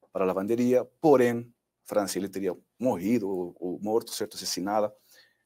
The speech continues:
em Colombo. Não faz sentido essa, essa narrativa. Até porque as próprias provas do local, quem tinha acesso à residência? A casa ficava num condomínio fechado, altamente protegido,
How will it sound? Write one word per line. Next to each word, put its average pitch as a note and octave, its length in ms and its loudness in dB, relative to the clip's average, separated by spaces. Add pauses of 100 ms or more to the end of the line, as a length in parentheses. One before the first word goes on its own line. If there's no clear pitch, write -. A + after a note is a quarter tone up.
(120)
em A2 80 -10
Colombo. G2 640 -6 (1120)
Não A#2+ 80 -8
faz A#2+ 200 -2
sentido A2 600 -6 (140)
essa, - 420 -4
essa - 200 -8
narrativa. E2 640 -12 (580)
Até - 140 -12
porque B2+ 540 0
as - 160 -10
próprias C3 340 -6
provas A2+ 360 -6
do F#2+ 40 -6
local, E2+ 480 -8 (640)
quem E3 140 2
tinha C#3+ 220 0
acesso A2+ 320 -4
à G#2+ 40 -8
residência? E2+ 720 -8 (1300)
A - 100 -6
casa - 340 -2
ficava A#2 240 -4
num A#2 80 -2
condomínio A2+ 280 -6
fechado, A2+ 460 -2
altamente G#2+ 760 -2
protegido, F#2 680 -8